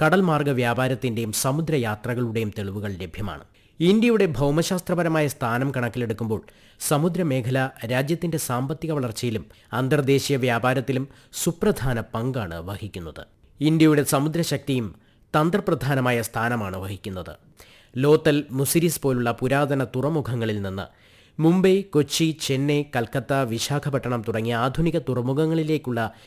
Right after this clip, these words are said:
ഇന്ത്യയുടെ സമുദ്രയാത്ര വ്യാപാരത്തെയും സംസ്കാരത്തെയും ദേശീയ വികസനത്തെയും കുറിച്ചുള്ള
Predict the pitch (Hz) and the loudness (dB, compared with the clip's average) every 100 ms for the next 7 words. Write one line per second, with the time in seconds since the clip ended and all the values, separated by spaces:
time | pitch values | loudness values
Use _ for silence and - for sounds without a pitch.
0 | - 165 190 208 160 - 117 127 127 117 | 0 2 4 6 4 2 -2 0 0 0
1 | 107 - 104 - _ _ _ 107 127 123 | -2 -4 -8 -10 _ _ _ -2 0 4
2 | 143 135 139 139 180 - - - 160 156 | 4 4 2 0 -2 -12 -10 -2 0 2
3 | 175 160 143 120 92 - _ - 135 175 | 2 2 2 -2 -4 -12 _ -4 4 6
4 | 190 208 170 139 151 185 170 160 151 131 | 6 4 4 4 2 2 0 2 0 0
5 | 123 123 113 110 | -4 -4 -4 -4